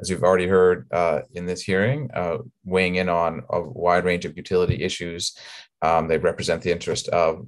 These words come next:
me and other ratepayers before the Public Service Commission and other regulatory bodies.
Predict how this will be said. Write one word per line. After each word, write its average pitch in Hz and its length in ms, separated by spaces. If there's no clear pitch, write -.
me 113 300
and 101 100
other 107 200
ratepayers 101 480
before - 240
the - 40
Public - 300
Service 104 280
Commission 92 420
and 69 100
other 82 220
regulatory 90 580
bodies. 85 540